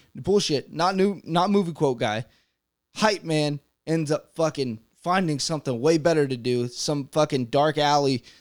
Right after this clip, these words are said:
Like, "Hey man, I just fucking met this guy over here, and he said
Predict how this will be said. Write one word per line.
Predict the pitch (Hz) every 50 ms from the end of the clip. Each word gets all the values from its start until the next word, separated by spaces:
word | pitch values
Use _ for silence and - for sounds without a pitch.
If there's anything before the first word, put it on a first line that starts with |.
| _ _ -
Like, | 131 127 123
"Hey | 156 165 170 165
man, | 165 170 170 165 151 - _ _ _ _
I | - 175
just | 180 160 -
fucking | - 196 175 170 - 156
met | 175 185 180
this | - 165 151 139
guy | - 190 175 175 175 175 175 165 - _ _ _ _
over | - 151 143 147
here, | 139 151 185 190 185 185 180 170 180 - _ _ _
and | - 135 147
he | 165 185
said | 165 - - 175 156 147 131 120 -